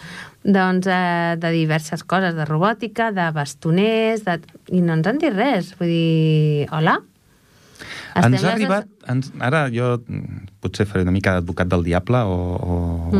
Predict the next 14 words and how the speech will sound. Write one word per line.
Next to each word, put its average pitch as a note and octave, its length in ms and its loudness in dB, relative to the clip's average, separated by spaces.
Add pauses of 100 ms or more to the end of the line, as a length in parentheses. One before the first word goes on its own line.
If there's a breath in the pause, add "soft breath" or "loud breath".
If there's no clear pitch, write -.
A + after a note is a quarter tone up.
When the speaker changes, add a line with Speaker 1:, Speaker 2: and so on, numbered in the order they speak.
Speaker 1:
Mm. E2+ 40 2
Speaker 2:
donaré G2 340 2
certa G#2+ 280 -4
informació G#2 500 2
que A2+ 80 0
no G2 120 0
t'havia F2 260 0
arribat, E2+ 320 0 (340)
Speaker 1:
Mm. G#3 120 0
Speaker 2:
perquè F2 260 0
últimament, E2+ 540 2
doncs, - 240 -6 (500)
no D#2 100 2
has, D2+ 120 -6